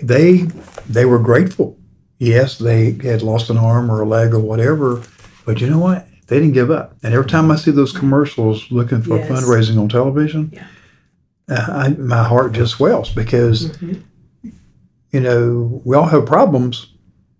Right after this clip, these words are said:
Speaker 1: They got big problems.
Speaker 2: That's right.
Speaker 1: But they don't let it keep them down.
Speaker 2: Right.
Speaker 1: And then I see people, when I go on honor flights, I see people in their eighties and nineties still going strong.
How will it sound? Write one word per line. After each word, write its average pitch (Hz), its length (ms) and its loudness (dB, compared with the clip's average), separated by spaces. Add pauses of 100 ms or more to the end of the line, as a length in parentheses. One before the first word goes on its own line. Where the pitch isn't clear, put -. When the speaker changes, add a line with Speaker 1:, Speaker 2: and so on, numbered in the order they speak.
(240)
Speaker 1:
They 143 160 2
got 127 160 4
big 151 160 2
problems. 110 520 -2
Speaker 2:
That's 170 220 -16
right. 185 280 -8 (840)
Speaker 1:
But 123 140 0
they 131 100 4
don't 131 180 0
let 120 120 2
it 120 80 -4
keep 127 180 -4
them 110 140 -4
down. 135 360 -6 (260)
Speaker 2:
Right. 170 320 -14 (220)
Speaker 1:
And 131 160 -2
then 123 140 0
I 120 120 0
see 120 260 -2
people, 117 320 -2
when 117 80 2
I 117 40 2
go 113 120 2
on 107 160 -2
honor 123 240 0
flights, 151 420 -2
I 117 40 0
see 113 240 -4
people 113 260 -2
in 107 60 -2
their 110 160 -4
eighties 120 360 -4
and 107 100 -4
nineties 135 560 -6 (260)
still 123 240 -2
going 113 260 2
strong. 135 520 -8